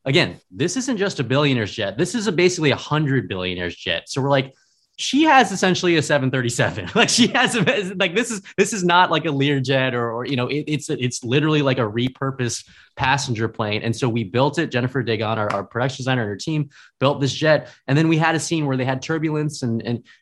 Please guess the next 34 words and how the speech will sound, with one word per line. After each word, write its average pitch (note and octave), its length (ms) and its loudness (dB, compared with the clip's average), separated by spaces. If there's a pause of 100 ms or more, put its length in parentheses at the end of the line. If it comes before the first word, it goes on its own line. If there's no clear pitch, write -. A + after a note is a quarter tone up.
and A#2+ 100 2
we're, B2 160 2
and C3 120 0
we're C3 60 2
like, B2 160 0
"We C#3+ 160 0
need D#3+ 300 0
to E3 100 -6
put D#3+ 320 -4
this D3+ 260 -2
up C3+ 300 0
on A#2 240 0
what's B2 220 -2
called A#2+ 260 0
a A2+ 40 -2
gimbal." B2+ 520 -2 (160)
And A#2 180 0
so C#3 140 0
we, C3+ 260 2
we C#3+ 280 -2
put G3+ 260 0
it G3+ 100 4
up F#3+ 220 2
on C#3 160 2
a C#3+ 60 2
machine D3 640 0 (180)
that C3 100 0
is C3+ 140 0
able E3 280 2
to C#3 300 -2 (360)
prop F3 320 2
up - 160 -4
the D3+ 100 -4
entire E3+ 880 2